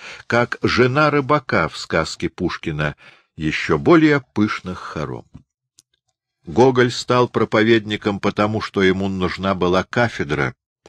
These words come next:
с которой он мог бы объяснить нравственную подоплёку своего сочинения, и потому, что прямая связь с читателями казалась ему естественным проявлением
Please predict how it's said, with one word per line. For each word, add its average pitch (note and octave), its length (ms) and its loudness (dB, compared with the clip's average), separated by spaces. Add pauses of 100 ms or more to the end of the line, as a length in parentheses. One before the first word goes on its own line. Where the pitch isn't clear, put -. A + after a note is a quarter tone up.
(280)
с - 120 -14
которой F2 480 0
он E2+ 80 0
мог E2+ 320 -2
бы F2 160 0
объяснить E2 680 -4
нравственную E2 840 -4
подоплёку E2 720 -2
своего E2+ 480 -2
сочинения, F2 800 -6 (420)
и E2+ 80 2
потому, G2+ 440 -2
что G#2+ 240 0
прямая A2+ 500 2
связь F#2+ 600 -2
с - 160 -12
читателями C3+ 720 -2
казалась A#2 600 0
ему G#2 220 -2
естественным B2+ 960 -2
проявлением G#2+ 800 0